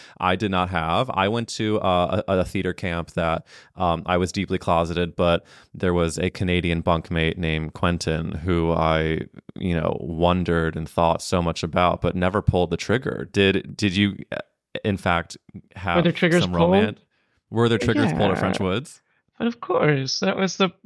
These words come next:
Speaker 2: that was the purpose.
Speaker 1: You played, you
Speaker 2: You know,
Speaker 1: played,
Speaker 2: as Barbra
Speaker 1: um,
Speaker 2: Streisand says, she quotes, she quotes Goethe. She goes, "At the moment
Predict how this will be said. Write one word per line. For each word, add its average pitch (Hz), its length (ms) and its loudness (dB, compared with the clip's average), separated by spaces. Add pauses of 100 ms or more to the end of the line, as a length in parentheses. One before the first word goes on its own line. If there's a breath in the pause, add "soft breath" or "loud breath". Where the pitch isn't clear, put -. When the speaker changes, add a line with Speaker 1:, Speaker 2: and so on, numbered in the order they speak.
(280)
Speaker 2:
that 202 160 0
was 185 160 -8
the 185 80 -4
purpose. - 840 -6 (960 loud breath)
Speaker 1:
You 113 120 -4
played, 113 520 -2
you 107 220 -6 (140)
Speaker 2:
You 254 100 4
know, 285 80 6
Speaker 1:
played, 277 100 4
Speaker 2:
as 220 100 2
Barbra 254 260 4
Speaker 1:
um, 247 40 0
Speaker 2:
Streisand 220 600 2
says, 185 500 0 (420)
she - 160 -10
quotes, - 460 -2 (240)
she - 180 -6
quotes - 400 0
Goethe. 170 440 0 (480)
She - 100 -20
goes, 156 180 -4
"At - 140 -6
the 156 60 -2
moment 160 560 2